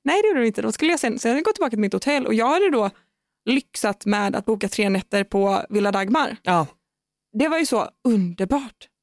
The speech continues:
Speaker 1: tänkte
Speaker 2: Just
Speaker 1: jag.
Speaker 2: det,
Speaker 1: Jag ska
Speaker 2: ja,
Speaker 1: ha
Speaker 2: precis.
Speaker 1: egen
Speaker 2: Ja.
Speaker 1: staycation själv i Stockholm, inte staycation, men ni fattar. Så jag sätter mig där och ska packa upp mina grejer.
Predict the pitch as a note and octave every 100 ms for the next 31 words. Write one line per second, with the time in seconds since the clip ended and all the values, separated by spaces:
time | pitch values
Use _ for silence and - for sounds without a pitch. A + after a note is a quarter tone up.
0 | - A3 F3 - - E3+ B3+ B3+ A#3+ G#3
1 | G3 E3+ D#3+ G3 - A#3 C4+ A#3+ G3 A3+
2 | - A3+ G#3+ G3+ - F#3 F#3+ G3+ G#3 G3+
3 | - G#3+ _ _ _ _ _ - D#4 D4+
4 | D4 C#4 C#4 B3+ A#3+ B3 - B3 A#3 A3+
5 | A3 G#3+ G#3 G3+